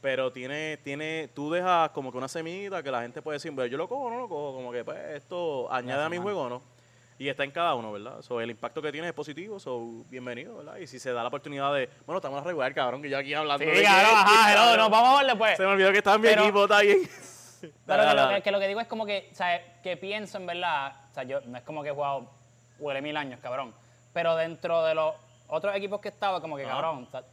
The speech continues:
Speaker 2: todo el mundo sabe que no todos los equipos son iguales y toda la cosa. Y para mí hay algo bien importante, obviamente, ¿sabes? Uno siempre quiere ganar y toda la cosa.
Speaker 1: Sí, está excepcional, cabrón.
Speaker 2: Pero,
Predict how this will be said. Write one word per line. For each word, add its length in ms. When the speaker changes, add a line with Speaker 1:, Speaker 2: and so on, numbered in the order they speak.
Speaker 2:
todo 100
el 60
mundo 200
sabe 200
que 80
no 140
todos 140
los 100
equipos 200
son 120
iguales 400
y 20
toda 140
la 60
cosa. 420
Y 140
para 200
mí 100
hay 100
algo 180
bien 140
importante, 480
obviamente, 340
¿sabes? 220
Uno 100
siempre 280
quiere 200
ganar 360
y 20
toda 140
la 100
cosa. 600
Speaker 1:
Sí, 60
está 120
excepcional, 400
cabrón. 240
Speaker 2:
Pero, 960